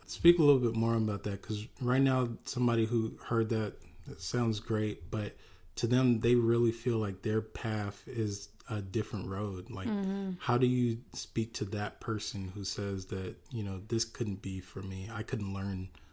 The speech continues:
Speaker 1: um, I couldn't unlearn
Speaker 2: Mm.
Speaker 1: better."
Speaker 2: Mm-hmm, mm-hmm. So, of course, this book is for anybody who identifies with the points that I mentioned earlier. If you,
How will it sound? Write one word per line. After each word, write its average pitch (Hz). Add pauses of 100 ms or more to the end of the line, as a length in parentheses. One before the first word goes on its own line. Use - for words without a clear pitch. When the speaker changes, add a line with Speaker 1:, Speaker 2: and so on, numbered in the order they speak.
(140)
Speaker 1:
um, 98 (600)
I 127
couldn't 135
unlearn 110 (160)
Speaker 2:
Mm. 196
Speaker 1:
better." 95
Speaker 2:
Mm-hmm, 185
mm-hmm. 185 (680)
So, 254
of -
course, 277 (280)
this 220
book 208
is 202
for -
anybody 190
who 185
identifies 175
with 180
the 165
points 160
that 175
I 165
mentioned 170
earlier. 175 (160)
If 190
you, 208